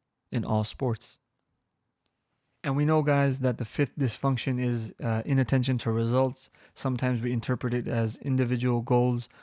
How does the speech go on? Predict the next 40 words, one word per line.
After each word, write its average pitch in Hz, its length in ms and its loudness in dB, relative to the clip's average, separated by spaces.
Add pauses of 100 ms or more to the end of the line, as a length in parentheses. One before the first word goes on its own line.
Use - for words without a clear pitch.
(120)
over 117 260 0
team 120 380 -2
goals. 123 400 0 (200)
And 110 200 0
we've 113 160 0
seen 127 260 -2
that 120 160 0
with 113 160 -6
Steven 117 380 -4
Jackson. 127 580 0 (340)
Uh, 107 300 0
there 120 140 -2
were 120 80 -2
a 110 60 -4
few 131 180 -6
players 123 280 -4
in 117 60 -2
the 117 80 -2
past, 120 380 -4
Gary 117 280 -2
Neal, 123 340 0
DeJuan 117 420 -2
Blair. 123 380 -2 (320)
They've 135 200 0
gotten 190 240 -2
rid 170 180 -2
of 170 120 -2
players 139 320 -2
who 135 120 -2
don't 123 220 0
mesh. 127 340 -2 (400)
If 104 160 -6
you're 120 80 -2
not 143 200 0
gonna 160 160 -4
be 151 140 -4
about 147 260 -2
the 135 60 -8
team 139 340 -6
first, 139 560 -4